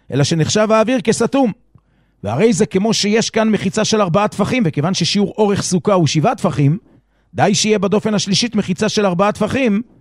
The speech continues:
שהוא רוב שיעור סוכה. אומר הריטב"א, שאף שגם טפח רגיל, אם יעמידנו במרחק פחות משלושה טפחים סמוך לכותל,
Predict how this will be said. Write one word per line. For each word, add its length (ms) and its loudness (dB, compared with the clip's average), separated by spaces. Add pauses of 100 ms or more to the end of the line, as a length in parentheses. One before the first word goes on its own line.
(280)
שהוא 260 2
רוב 200 2
שיעור 300 2
סוכה. 380 0 (920)
אומר 200 4
הריטב"א, 560 2 (800)
שאף 340 0
שגם 260 0
טפח 400 0
רגיל, 360 0
אם 100 2
יעמידנו 720 2
במרחק 560 0
פחות 340 -2
משלושה 420 0
טפחים 300 -2
סמוך 360 0
לכותל, 580 0